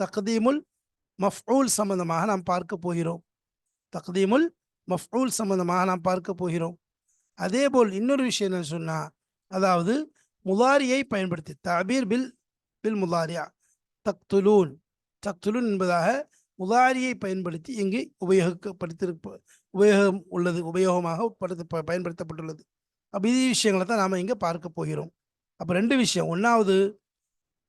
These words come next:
இங்க வ-, சொல்லப்படக்கூடிய முதல் விஷயம், நான் தலைப்பு கொடுத்திருக்கோம் பாருங்க, சஃபத்து தஃபாசீர் நூத்தி ஆறாவது பாடம், அதாவது,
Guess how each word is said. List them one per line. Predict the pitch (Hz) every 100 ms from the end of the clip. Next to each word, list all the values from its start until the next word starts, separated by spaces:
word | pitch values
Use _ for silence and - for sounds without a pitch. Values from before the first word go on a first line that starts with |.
| _ _ _ _ _ _ _ _
இங்க | 196 180
வ-, | 170 175 160
சொல்லப்படக்கூடிய | 202 233 220 190 190 175
முதல் | 208 262
விஷயம், | 233 202 185
நான் | 180
தலைப்பு | 180 196 202 185
கொடுத்திருக்கோம் | 180 190 180
பாருங்க, | 170 156 151 220 - _ _ _ -
சஃபத்து | 170 190 180
தஃபாசீர் | 170 175 196 165 208 214
நூத்தி | 185 175 190
ஆறாவது | 180 185 165
பாடம், | 156 156 170 254 - _ _ _
அதாவது, | 165 180 202 262